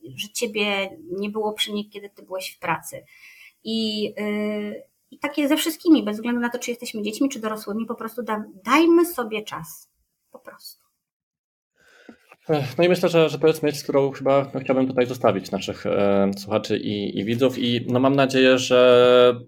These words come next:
Speaker 2: też pewnie, no, na pewno ze mną zostanie na dłużej, bo była to dla mnie, no, Kasia, na pewno mega wartościowa, e, rozmowa, której też, no, na pewno znając twoją, e, no, że tak powiem, twórczość, totalnie takiej się spodziewałem, w związku z czym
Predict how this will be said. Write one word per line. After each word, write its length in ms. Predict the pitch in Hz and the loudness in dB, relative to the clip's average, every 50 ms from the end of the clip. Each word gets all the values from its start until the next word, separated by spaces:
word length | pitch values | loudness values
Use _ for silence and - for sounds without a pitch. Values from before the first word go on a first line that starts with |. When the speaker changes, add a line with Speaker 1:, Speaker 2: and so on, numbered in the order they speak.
| _ | _
Speaker 2:
też 120 | - 123 120 | -12 -8 -6
pewnie, 400 | - 120 123 123 123 120 123 113 - - | -6 -4 0 0 0 0 -2 -8 -14 -8
no, 100 | 123 131 | -4 -2
na 100 | 135 139 | 0 0
pewno 220 | 135 143 135 139 131 | 0 0 0 -2 0
ze 140 | 147 143 | 0 0
mną 120 | 120 107 101 | 0 0 0
zostanie 320 | 101 101 - 110 101 101 | -2 -4 -4 -4 -4 -2
na 100 | 101 98 | -2 -4
dłużej, 300 | 95 - 101 - 131 131 | -4 -4 -4 -2 -2 -2
bo 560 | 131 123 113 110 110 110 110 110 110 110 107 - - - 107 | 0 0 2 2 4 4 4 4 4 2 0 -2 -6 -10 -8
była 200 | - 110 110 110 | -4 -2 0 0
to 80 | - 113 | 0 -2
dla 120 | 107 110 | -2 -2
mnie, 180 | 107 107 107 104 | -2 0 -2 -2
no, 140 | 104 107 - | -4 -4 -8
Kasia, 180 | - 104 - | -8 -8 -8
na 80 | 113 104 | -8 -8
pewno 200 | - - - 104 | -8 -8 -8 -6
mega 200 | 107 107 98 104 | -4 -2 0 0
wartościowa, 600 | 98 101 - - 98 - - 101 95 98 98 98 - - - - - - - _ - | 0 -2 -2 -6 -12 -10 -6 -2 0 0 0 0 -2 -10 -20 -20 -20 -20 -20 _ 0
e, 320 | - 107 110 107 107 110 | 2 4 4 4 4 2
rozmowa, 340 | 113 104 131 143 147 151 147 | 2 0 0 2 4 4 4
której 280 | 147 - - 143 143 139 | 2 2 2 2 2 2
też, 200 | 151 139 - - | 0 -2 -2 -2
no, 60 | 117 117 131 | -2 -2 0
na 120 | 120 127 | -2 -2
pewno 580 | 123 139 131 135 135 131 127 123 123 123 120 117 - | -2 -2 -2 0 4 6 6 8 8 6 4 0 -6
znając 380 | - - - 123 123 123 120 120 | -6 -2 2 2 2 2 0 -4
twoją, 500 | - - 117 113 113 110 110 110 110 107 | -6 -2 0 2 4 4 4 4 2 2
e, 40 | - 101 107 107 107 107 110 107 107 104 104 104 104 101 - - - - | 2 2 2 4 4 4 4 4 2 2 2 0 0 -2 -2 -4 -6 -6
no, 60 | - 113 | -8 -8
że 80 | - | -8
tak 80 | 110 107 | -8 -6
powiem, 160 | 120 113 110 | -6 -6 -4
twórczość, 460 | - - 120 123 120 123 120 113 - - | -2 0 0 2 4 4 2 2 0 -6
totalnie 340 | 120 - 127 123 127 127 | -2 0 2 2 2 2
takiej 220 | 127 123 120 - 113 | 0 -2 -2 -4 -8
się 100 | - - | -14 -12
spodziewałem, 480 | - - 101 107 98 92 92 101 117 | -12 -6 -4 0 4 4 6 6 4
w 20 | 113 | 2
związku 280 | 104 98 - - - | 0 -4 -4 -6 -12
z 40 | - | -6
czym 200 | - 107 101 101 | -2 -2 -2 -2